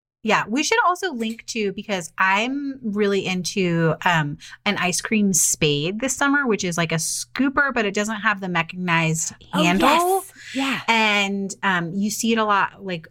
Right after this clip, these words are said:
Speaker 1: at those sort of, like, marble top ice cream places where you can get your mix-ins made to order. Um, so we'll link to that in the show notes too.
Speaker 2: I wanna talk about a hack that I see going around the internet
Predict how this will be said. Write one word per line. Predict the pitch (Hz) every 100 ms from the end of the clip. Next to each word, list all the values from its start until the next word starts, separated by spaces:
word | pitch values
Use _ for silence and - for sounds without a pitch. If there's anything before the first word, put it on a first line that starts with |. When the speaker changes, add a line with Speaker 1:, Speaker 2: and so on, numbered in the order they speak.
| -
Speaker 1:
at | 185 175 170 160
those | 175 170 160
sort | 180 170
of, | 160
like, | 147
marble | 160 156 147 190
top | 202 220 233 -
ice | 214 220 -
cream | 247 233
places | 226 247 247 226
where | 190
you | 165
can | 170
get | 156
your | 147 143
mix-ins | 143 - - 151 147 147 139 160
made | 156 143 143 143 156
to | 165
order. | 147 143 151 214 277 277 - - - -
Um, | 196 165
so | 220
we'll | 196 202
link | 226 226
to | 202
that | 160 151
in | 165 156
the |
show | 143 156 139
notes | 110 104 - -
too. | - 139 - 160 - - - - - - - 226
Speaker 2:
I | 233
wanna | 285 359 381
talk | 311 262
about | 233 208 -
a | 180
hack | 175 170 -
that | 160
I |
see | 160 - 156 156 - _
going | 165 170 202
around | 208 156 160
the | -
internet | 156 143 139 135 -